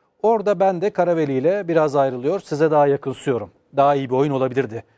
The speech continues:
Joseph, Gezzal ve Larin'le başlanamamış olmasına rağmen. Üç dört iki bir Pereira ile çok aşina olduğumuz bir formasyon. Üç dört iki bir oynadı Beşiktaş Antalyaspor'a karşı kırk beş dakika.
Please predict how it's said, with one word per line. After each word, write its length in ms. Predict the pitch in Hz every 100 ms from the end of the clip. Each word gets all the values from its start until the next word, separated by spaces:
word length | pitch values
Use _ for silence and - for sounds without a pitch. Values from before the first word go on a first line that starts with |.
| _
Joseph, 400 | 127 123 123 -
Gezzal 380 | 127 120 131 127
ve 120 | 123
Larin'le 400 | 127 120 127 139
başlanamamış 680 | 131 131 131 131 120 - - _ _ _ _
olmasına 460 | 143 127 123 - 147
rağmen. 240 | 127 107 - _ _ _ _ _ _ _ -
Üç 280 | 202 - -
dört 240 | 190 165
iki 260 | 180 - 175
bir 240 | 165 - -
Pereira 400 | 151 165 151 139
ile 160 | 135
çok 400 | 143 143 - - _ _ _ _
aşina 520 | 127 127 - 135 131
olduğumuz 480 | 120 113 135 175 -
bir 140 | - 127
formasyon. 640 | - 120 113 104 - 208 165
Üç 200 | - 175
dört 200 | 156 -
iki 200 | - 151
bir 60 |
oynadı 420 | 131 117 104 110 - _ _ _ 123
Beşiktaş 480 | 131 - - 165 127
Antalyaspor'a 600 | 120 123 117 107 120 113
karşı 260 | 117 110
kırk 240 | - - 165
beş 180 | 147
dakika. 400 | 131 - - 202